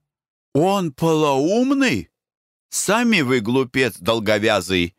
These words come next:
говорит мисс Кан, обладавшая тонким пониманием предметов. "Этот мальчик полоумный! У него ума в одном мизинце больше, чем у вас во всей вашей толстой особе".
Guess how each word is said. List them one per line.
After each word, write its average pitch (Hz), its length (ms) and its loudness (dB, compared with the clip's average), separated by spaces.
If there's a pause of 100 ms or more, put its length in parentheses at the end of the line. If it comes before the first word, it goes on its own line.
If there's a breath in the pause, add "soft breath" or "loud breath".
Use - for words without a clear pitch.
(320)
говорит 120 480 0
мисс 104 320 -2
Кан, 156 440 -4
обладавшая 101 920 -2 (120)
тонким 107 460 -2
пониманием 95 800 0
предметов. 82 760 -2 (560)
"Этот 151 420 -2
мальчик 156 520 -2
полоумный! 165 880 -2 (260)
У 170 120 0
него 175 480 2
ума 170 320 0
в 139 80 0
одном 151 340 -2
мизинце 151 640 -2
больше, 123 420 -2
чем 120 240 -2
у 117 60 0
вас 123 240 -2
во 113 120 0
всей 123 260 -2
вашей 117 340 -2
толстой 120 540 0
особе". 120 560 -2